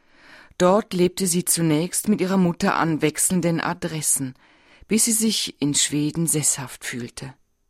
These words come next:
Es gibt noch viele andere Koffergeschichten. Auch heute sind Menschen auf der Flucht, um mit ihrem Leben davonzukommen. Doch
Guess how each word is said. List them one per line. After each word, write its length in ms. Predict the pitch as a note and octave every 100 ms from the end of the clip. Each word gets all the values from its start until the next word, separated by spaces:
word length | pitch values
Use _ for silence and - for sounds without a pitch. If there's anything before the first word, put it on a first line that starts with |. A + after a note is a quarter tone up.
| _ _ _ _ _ _ _ _
Es 160 | - D3+
gibt 240 | D#3 -
noch 80 | D3+
viele 460 | - E3+ F3 F3 E3 -
andere 380 | D3 E3 E3+ E3+
Koffergeschichten. 960 | - C#3+ C3+ D3 - C#3 C3 - C#3+ - - - - -
Auch 240 | - F3 F3
heute 380 | F#3 A3 A#3+
sind 320 | G#3+ F3 E3+ D#3+
Menschen 360 | E3+ F#3+ -
auf 200 | - D3+
der 120 | -
Flucht, 520 | D3 - E3 F3+ - - - - -
um 100 | D3
mit 140 | D3+
ihrem 240 | D3 D3+ D3
Leben 320 | C#3 C#3+ D3+
davonzukommen. 1040 | F3 E3+ D#3 C3+ - - - C3+ C3+ C3+ _ _ _ _ _ _ _ _ _ _ - - - -
Doch 400 | G3+ F3 -